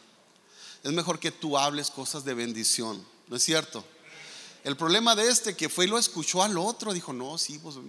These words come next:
vamos a matarnos los dos". Era de que aquel fuera con la palabra, ¿no es cierto? Y le convenciera de que hay esperanza en Cristo.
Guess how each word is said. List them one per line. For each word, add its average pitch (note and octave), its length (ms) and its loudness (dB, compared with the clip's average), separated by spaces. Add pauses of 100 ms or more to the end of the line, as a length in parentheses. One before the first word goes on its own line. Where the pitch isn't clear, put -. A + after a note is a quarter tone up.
(160)
vamos C#3+ 300 -8
a D#3 40 -2
matarnos B2+ 440 -4
los A#2 160 -4
dos". A#2+ 320 -4 (1400)
Era D#3 180 6
de D#3+ 100 4
que C#3 120 0
aquel E3+ 200 2
fuera F3 340 2
con D#3 140 -2
la C3+ 140 0
palabra, D3 480 4
¿no B2 100 -4
es A#2+ 60 0
cierto? E3 460 0 (640)
Y A#2+ 140 -4
le B2 140 -2
convenciera A#2+ 720 0
de B2+ 120 -4
que A#2 260 -6
hay B2+ 320 -4 (100)
esperanza C3+ 720 0
en A#2+ 80 -6
Cristo. C#3 560 -4